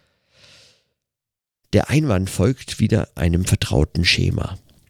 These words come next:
Dessen Geltung ist kaum, dessen Gewicht jedoch stark umstritten.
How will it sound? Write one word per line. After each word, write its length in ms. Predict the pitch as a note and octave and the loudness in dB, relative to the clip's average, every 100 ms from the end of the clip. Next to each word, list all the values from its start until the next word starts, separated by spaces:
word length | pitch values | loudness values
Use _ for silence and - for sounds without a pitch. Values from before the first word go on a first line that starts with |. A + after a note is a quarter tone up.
| - | -2
Dessen 300 | G2+ G2 F2+ | -2 0 -2
Geltung 340 | E2 - B2 | 0 2 2
ist 200 | G#2 - | 0 0
kaum, 420 | - E2 C3 D3 - | 0 0 0 -4 -2
dessen 260 | G2 - G#2 | 0 0 0
Gewicht 400 | F#2+ A#2+ - - | 0 0 -2 -2
jedoch 240 | F#2 F2+ | 0 0
stark 360 | - E2+ F2 - | 0 0 0 0
umstritten. 540 | A2 - C#3+ - F#2+ | 0 2 0 -2 -8